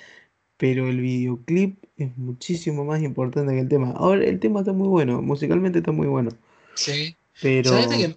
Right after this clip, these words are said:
Speaker 1: pero lo audio, lo, lo visual es increíble.
Speaker 2: Sí,
Speaker 1: Es muy
Speaker 2: eh,
Speaker 1: importante la música también.
Speaker 2: Sí, hay, mm,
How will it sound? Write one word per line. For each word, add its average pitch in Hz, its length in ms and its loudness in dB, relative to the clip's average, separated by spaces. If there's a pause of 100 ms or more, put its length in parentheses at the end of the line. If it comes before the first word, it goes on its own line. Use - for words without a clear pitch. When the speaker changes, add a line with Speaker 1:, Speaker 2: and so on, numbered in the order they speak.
(160)
Speaker 1:
pero 123 220 -2
lo 120 200 -2
audio, 127 460 2
lo, 123 260 0
lo 123 140 0
visual 160 600 0
es - 340 -10
increíble. 123 640 -4 (420)
Speaker 2:
Sí, 147 400 -8 (280)
Speaker 1:
Es 143 360 -4
muy 147 100 4
Speaker 2:
eh, 143 40 2
Speaker 1:
importante 127 440 0
la 120 100 -2
música 120 360 0
también. 120 320 -4 (1120)
Speaker 2:
Sí, 143 380 -6 (420)
hay, 175 400 2
mm, 135 500 -6